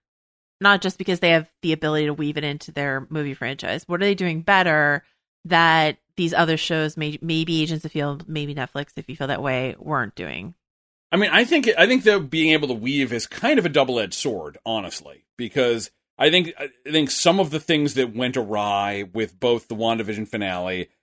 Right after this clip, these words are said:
Speaker 2: and the Falcon and the Winter Soldier finale came directly out of the fact that the, like, they are,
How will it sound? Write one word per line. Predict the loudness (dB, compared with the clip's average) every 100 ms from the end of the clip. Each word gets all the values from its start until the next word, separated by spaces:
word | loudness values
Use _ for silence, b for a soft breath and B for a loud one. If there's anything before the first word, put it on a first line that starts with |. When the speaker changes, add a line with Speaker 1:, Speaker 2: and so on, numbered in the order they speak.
| _ _
Speaker 2:
and | -6 -4 -2 -4 -6 -4
the | -4 -2 -4 -6 -8 _ _ -6
Falcon | -6 -4
and | -4
the |
Winter | -2 0
Soldier | 0 -2 -4
finale | -4 -2 0 -2 -4 -6 _ _ _
came | -2 2 2
directly | 2 4 4 4 4
out | 4
of | 0
the |
fact | 0 2 2 0 -2
that | -4 -2
the, | -6 -4 -4
like, | -6 -4
they | -2 -4
are, | -4